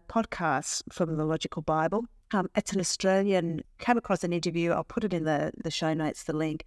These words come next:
A youngish, a youngish man, he is a Catholic as a child, but drifted into Protestantism and then reverted back to Catholicism,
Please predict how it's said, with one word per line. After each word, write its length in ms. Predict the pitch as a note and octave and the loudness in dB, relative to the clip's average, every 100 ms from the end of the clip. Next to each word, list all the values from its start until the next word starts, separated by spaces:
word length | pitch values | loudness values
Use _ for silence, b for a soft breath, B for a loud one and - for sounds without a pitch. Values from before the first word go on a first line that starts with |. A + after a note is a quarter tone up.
| _ | _
A 60 | G3+ | 0
youngish, 600 | G3 G3 G3+ F3+ - - - | 2 4 4 2 0 -4 0
a 60 | |
youngish 400 | G3 F#3+ F#3 - | 2 4 2 0
man, 420 | F3+ E3+ E3 E3 D#3+ | 0 0 0 0 -2
he 460 | D#3+ E3+ E3 D#3+ D#3 - | -2 0 0 0 -2 -4
is 220 | F3+ - - | -6 -4 -6
a 80 | |
Catholic 380 | - - C#4 D#4 | -2 0 0 2
as 140 | A3+ F#3+ | 0 0
a 60 | |
child, 480 | E3+ - D#3+ D#3+ G3+ | -2 0 2 4 2
but 140 | F#3 D#3 | 0 -4
drifted 460 | - G3 - F3+ | -2 -4 0 0
into 520 | E3 D#3+ - E3 D#3 D#3+ - - - | 2 -2 -2 0 0 -2 -10 -20 -20
Protestantism 720 | - F3+ E3+ E3+ D#3+ D#3 D#3 - | -2 0 0 -2 -2 -2 -4 -4
and 180 | E3 D#3+ | -4 -2
then 220 | D#3+ D#3+ - - | -2 -4 -8 -8
reverted 440 | D#3+ E3 E3 D#3+ | -4 0 2 2
back 180 | D3+ D3 | 2 0
to 80 | - | -4
Catholicism, 840 | D#3+ - D3 D3+ - C#3+ D3+ D3+ | -10 -4 -2 -2 -2 -2 -2 -6